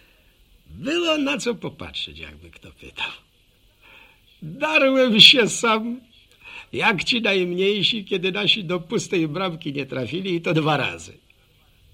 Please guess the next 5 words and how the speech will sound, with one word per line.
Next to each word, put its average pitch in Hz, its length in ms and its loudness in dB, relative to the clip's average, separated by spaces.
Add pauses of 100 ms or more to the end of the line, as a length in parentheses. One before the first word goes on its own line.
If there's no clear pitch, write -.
(280)
A 151 180 0
wszystko 143 600 -2 (240)
przez 117 260 -6
Edka, 90 440 -8 (200)
muzykanta, 101 720 -10